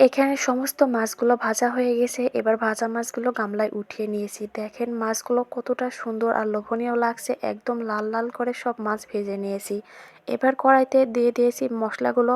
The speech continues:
মশলাগুলো খুব সুন্দর করে কষিয়ে নিয়েছি। কষানো হয়ে গেলে মশলা থেকে যখনই তেল ছেড়ে দিয়েছে, তখনই এখানে দিয়ে দিয়েছি ভেজে রাখা মাছগুলো। মাছ আর মশলা খুব ভালোভাবে এখন কষিয়ে নিব।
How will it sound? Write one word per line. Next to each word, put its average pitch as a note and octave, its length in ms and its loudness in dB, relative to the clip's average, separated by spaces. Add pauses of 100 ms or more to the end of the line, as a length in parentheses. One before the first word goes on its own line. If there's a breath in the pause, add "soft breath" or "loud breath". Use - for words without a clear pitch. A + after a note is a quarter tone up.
(120)
মশলাগুলো A#3 540 -2
খুব C#4 120 -2 (120)
সুন্দর C4+ 300 2 (100)
করে B3+ 140 4 (100)
কষিয়ে A#3 440 -2
নিয়েছি। G#3+ 320 -4 (420 loud breath)
কষানো C4 420 0
হয়ে C4+ 220 6
গেলে C4+ 180 4 (120)
মশলা A#3 360 -4
থেকে B3 160 -6 (140)
যখনই C4 400 -2
তেল A#3+ 160 4 (100)
ছেড়ে C4 180 2 (100)
দিয়েছে, B3+ 320 2 (460)
তখনই C#4 380 6 (140)
এখানে C4 300 4 (140)
দিয়ে A#3 240 6
দিয়েছি A#3 260 4 (100)
ভেজে G#3 300 -2
রাখা G#3 180 -2 (100)
মাছগুলো। G3 460 -4 (120)
মাছ G#3+ 280 -4
আর A#3+ 160 -2
মশলা A#3+ 280 0 (100)
খুব B3 100 -4 (120)
ভালোভাবে A3+ 440 -2 (160)
এখন A3+ 180 -4 (120)
কষিয়ে G#3 460 -4
নিব। F#3+ 140 -4